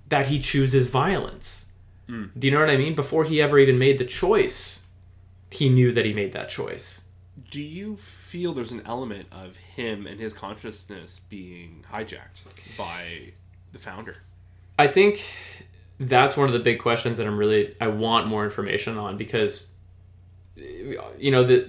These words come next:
Speaker 1: this special ends with Armin saying, "In what way are you free?"
Speaker 2: Mm.
Speaker 1: to Eren.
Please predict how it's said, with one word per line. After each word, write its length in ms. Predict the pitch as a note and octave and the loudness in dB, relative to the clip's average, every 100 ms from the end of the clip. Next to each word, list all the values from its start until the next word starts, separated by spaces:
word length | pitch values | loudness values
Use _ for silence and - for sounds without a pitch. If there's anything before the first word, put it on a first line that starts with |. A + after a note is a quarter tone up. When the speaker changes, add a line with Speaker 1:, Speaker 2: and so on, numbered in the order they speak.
| - | -8
Speaker 1:
this 340 | - B2+ C#3 | -4 0 0
special 560 | - - - C#3 D3+ B2 | -4 -8 0 2 2 0
ends 300 | A2 A#2 A#2+ | 0 0 0
with 120 | G2+ - | -4 -4
Armin 260 | G#2 G#2 | -2 -2
saying, 260 | G#2 A2+ G#2+ | -2 0 0
"In 120 | G#2+ | -2
what 240 | G#2+ - A2+ | -2 -2 0
way 160 | G#2 | 2
are 80 | G2+ | 0
you 160 | G2+ G#2 | -2 -8
free?" 480 | - A2+ A2 B2+ - - - - - | -2 -2 -2 -6 -12 -20 -20 -20 -16
Speaker 2:
Mm. 240 | B2+ A2+ F#2+ | -12 -10 -6
Speaker 1:
to 140 | B2 | -2
Eren. 480 | C3+ C#3 C#3+ D3+ | 2 4 2 0